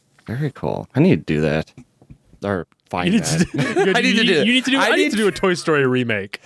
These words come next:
Speaker 1: Exactly. I need to do <laughs> Toy Story three remake in stop motion. Like, <laughs> clearly, can't be that hard, <laughs> right?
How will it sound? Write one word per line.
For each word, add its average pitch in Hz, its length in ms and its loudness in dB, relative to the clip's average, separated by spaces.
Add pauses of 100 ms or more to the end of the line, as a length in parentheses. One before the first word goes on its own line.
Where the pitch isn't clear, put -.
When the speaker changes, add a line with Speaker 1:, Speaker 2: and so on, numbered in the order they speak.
(140)
Speaker 1:
Exactly. 202 320 0
I 190 60 2
need 226 180 0
to 202 100 0
do - 220 -4
<laughs> - 40 -12
Toy 151 180 2
Story 139 200 0
three 131 240 0
remake 110 380 0
in 104 140 -4
stop 101 260 -4
motion. 98 380 -6
Like, 131 480 0
<laughs> - 80 -18
clearly, 190 420 2 (260)
can't 269 200 -2
be 170 100 2
that 120 320 2
hard, 90 320 -2
<laughs> - 0 -
right? 120 120 0